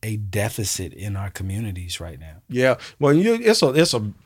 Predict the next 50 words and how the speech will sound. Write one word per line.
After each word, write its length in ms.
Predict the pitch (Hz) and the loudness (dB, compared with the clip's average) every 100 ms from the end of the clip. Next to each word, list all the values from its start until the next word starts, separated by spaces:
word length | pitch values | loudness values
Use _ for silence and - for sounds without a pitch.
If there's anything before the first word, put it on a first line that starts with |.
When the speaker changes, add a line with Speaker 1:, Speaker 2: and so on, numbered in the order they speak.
| _ | _
Speaker 2:
couple 260 | - 196 127 | 2 2 0
of 80 | - | -2
factors, 460 | 135 110 - 107 | -2 -2 -4 -4
right? 260 | 123 123 131 | 2 4 4
It's 200 | 139 127 | 4 4
just 320 | 143 131 - | 4 4 0
the 100 | 123 | 0
normal, 420 | 123 147 156 143 | 4 4 6 4
normalizing 1120 | 127 139 135 147 165 143 123 120 120 117 120 117 | 2 0 4 4 4 2 2 2 0 0 -2 4
death, 340 | 143 131 110 | 6 4 2
right? 240 | 135 127 135 | 0 2 4
It 40 | 156 | 4
was 160 | 139 | 2
a 60 | 127 | -2
time, 420 | - 156 170 147 | -2 2 2 2
and 140 | 131 | 0
Speaker 1:
Mm. 40 | 131 | -2
Speaker 2:
it 40 | |
still 320 | 123 160 147 147 | -4 2 2 4
is, 220 | 160 139 | 4 2
like, 200 | 127 123 | -2 -2
I 80 | 151 | -2
see 220 | - 156 | -2 -4
people, 400 | - 143 147 135 | -2 -2 0 -2
and 100 | 127 | 0
I 80 | 127 | 0
get 160 | 135 135 | 0 0
a 40 | |
call, 200 | 123 131 | 0 2
I 60 | 147 | 2
got 140 | 143 | 2
a 40 | 120 | 0
call 260 | 131 131 | 2 2
this 180 | 135 123 | 0 -4
morning 400 | 127 135 139 123 | -2 0 0 -2
that 180 | 127 123 | -2 -2
one 220 | 127 131 | 0 0
young 180 | 131 127 | 0 0
man 240 | 127 131 | 0 0
just 200 | 127 131 | -2 -2
died 280 | 127 127 127 | 0 2 2
here 120 | 127 | 0
on 140 | 127 127 | -2 0
New 140 | 131 | 0
Orleans 380 | 131 139 127 127 | 2 2 -2 -4
in 140 | 127 | -4
a 40 | 123 | -4
car 280 | 127 147 135 | -2 0 0
wreck. 340 | 123 127 - | 0 -2 -2
And, 280 | 123 123 | -2 -2